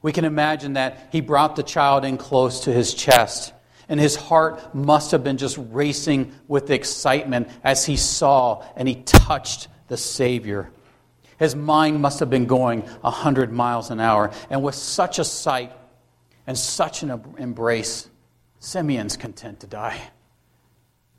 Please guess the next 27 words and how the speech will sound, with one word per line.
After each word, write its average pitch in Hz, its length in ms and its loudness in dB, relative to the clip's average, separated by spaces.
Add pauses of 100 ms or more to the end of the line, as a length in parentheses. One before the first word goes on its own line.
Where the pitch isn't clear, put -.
He's 151 180 -4
seen 190 260 -2
it 139 180 -6
everything. 123 600 -4 (160)
It 151 100 -2
must 151 440 -2
have 135 160 -8
been 135 400 0
simply 143 680 0 (120)
exhilarating, 117 1080 0 (300)
to - 120 -10
put - 240 -8
it 123 140 -4
lightly. 104 540 0 (1200)
But 123 140 -10
think 160 200 0
about 151 260 2
it 113 100 -10
for 127 160 -6
a 113 60 -4
moment. 107 380 -4 (880)
It 135 140 -4
had 131 160 -4
been 135 180 -6
four 160 380 2
hundred 143 340 0
years 120 680 0